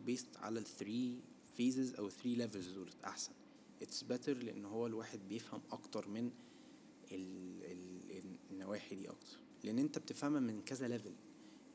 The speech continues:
أنا بس زي ما قلت أنا مش psychologist ولا أي حاجة، أنا بقول experience وبقول علمي في الموضوع، إن it's better إن الواحد يختبر ال self awareness عنده من كذا level،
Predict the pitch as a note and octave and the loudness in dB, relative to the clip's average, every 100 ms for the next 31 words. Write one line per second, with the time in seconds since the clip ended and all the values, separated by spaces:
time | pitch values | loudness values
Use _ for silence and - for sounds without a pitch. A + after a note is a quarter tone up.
0 | - A2 A#2 C3 C3 A#2 B2 - G2+ G#2 | -2 2 4 4 4 4 2 0 0 0
1 | - G2+ - B2 A#2+ - A2 A2+ A#2+ A#2+ | 0 0 2 2 2 0 -4 -2 0 0
2 | G#2+ G2+ A2 G2+ - - G#2+ A#2+ B2 - | -2 0 0 0 -4 -2 2 4 2 0
3 | - A2 A2 G#2+ A2 G#2 F#2+ G2 F#2 F2+ | -2 0 0 2 2 0 -2 -4 -6 -6
4 | E2+ F2+ - - - - - - - - | -4 -4 -6 -14 -16 -16 -16 -16 -18 -12
5 | - G2 G2 - - - B2 A#2+ A#2+ G2+ | -6 -2 -2 -2 -4 0 2 2 2 0
6 | G2+ A2+ A#2+ G#2 F#2 - B2 A#2+ A2 - | 0 0 0 0 -2 0 2 2 0 -4
7 | - G#2 G#2 G#2 G#2+ A2 - A#2 A#2+ G2+ | -8 -4 -4 -2 -2 -2 0 0 0 -2
8 | F#2 - A2+ A2+ - - - - - - | -4 -2 0 -2 -6 -14 -18 -18 -18 -18
9 | - - G#2+ A#2 | -16 0 2 4